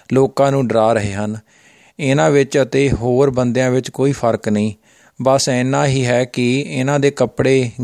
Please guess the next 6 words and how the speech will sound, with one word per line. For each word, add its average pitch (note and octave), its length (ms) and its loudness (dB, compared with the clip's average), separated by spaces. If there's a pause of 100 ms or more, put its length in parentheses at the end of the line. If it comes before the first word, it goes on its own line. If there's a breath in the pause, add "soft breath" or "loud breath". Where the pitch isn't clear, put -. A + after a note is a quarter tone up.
ਗੇਰੂ B2 300 4
ਰੰਗ C3+ 200 2
ਦੇ C3+ 160 2
ਹੁੰਦੇ C3+ 280 2
ਹਨ, D3 240 0 (380 loud breath)
ਭਗਵੇਂ, C3 600 2